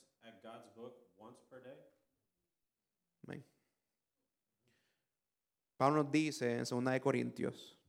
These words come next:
Speaker 1: Paul says in Second Corinthians,
Speaker 2: que cuando tenemos estos pensamientos que, que son completamente lo opuesto,
Speaker 1: when we have these thoughts that are completely opposite,
Speaker 2: dice, llevamos cautivo todo pensamiento para que se someta a Cristo.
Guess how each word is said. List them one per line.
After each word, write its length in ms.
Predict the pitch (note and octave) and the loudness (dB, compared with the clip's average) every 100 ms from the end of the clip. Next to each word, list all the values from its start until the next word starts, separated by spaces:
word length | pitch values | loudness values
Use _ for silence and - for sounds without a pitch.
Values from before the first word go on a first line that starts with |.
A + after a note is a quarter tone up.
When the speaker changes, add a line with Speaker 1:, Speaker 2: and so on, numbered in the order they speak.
| _ _ _ | _ _ _
Speaker 1:
Paul 140 | B2 | -16
says 220 | B2 C3+ C3 | -12 -12 -12
in 80 | B2+ | -16
Second 300 | B2+ A#2+ G#2+ - | -18 -20 -20 -20
Corinthians, 640 | A#2+ B2 - A#2+ A#2 A#2+ _ _ | -16 -16 -16 -18 -18 -20 _ _
Speaker 2:
que 80 | - | -2
cuando 200 | C3+ B2+ | 2 2
tenemos 280 | B2 B2+ D3+ | 2 4 4
estos 160 | D#3+ E3 | 2 2
pensamientos 680 | D3+ C#3 C3 C#3+ D3 C3+ A#2+ | 2 4 2 2 0 -6 -4
que, 300 | B2+ A#2 - | -2 -2 -2
que 100 | B2 | -6
son 320 | - C3+ C#3 | 2 2 2
completamente 520 | C#3 B2+ C3 C#3 C#3 C3+ | 0 2 4 6 6 4
lo 80 | B2 | 6
opuesto, 460 | D3+ C#3 - B2 - _ _ | 6 6 0 -8 -8 _ _
Speaker 1:
when 100 | A#2 | -20
we 80 | C#3+ | -18
have 160 | D3 D3 | -16 -18
these 140 | D3 | -18
thoughts 260 | D3+ D3 C#3+ | -16 -16 -16
that 100 | C#3 | -16
are 140 | C3 C3+ | -18 -18
completely 420 | B2+ C#3 C#3 C3 | -20 -18 -18 -16
opposite, 600 | C3+ C3+ B2 A#2 G#2 F#2+ _ _ _ _ _ _ | -16 -18 -20 -20 -20 -20 _ _ _ _ _ _
Speaker 2:
dice, 460 | - B2+ B2 A#2+ - - | 0 2 2 0 -4 0
llevamos 300 | B2+ C3 D3 | 2 4 4
cautivo 600 | D3 C3 - D3+ D#3 C#3+ | 2 2 2 4 4 6
todo 240 | D3 D3+ | 6 6
pensamiento 680 | D3+ D3 D#3 E3 E3 - B2 - _ _ _ | 4 0 0 0 -2 -4 -6 -6 _ _ _
para 140 | - A#2+ | -4 -2
que 100 | B2+ | -2
se 80 | B2+ | -2
someta 320 | B2+ B2 C#3 | 0 4 4
a 60 | |
Cristo. 380 | - D3 - - | 4 0 0 -8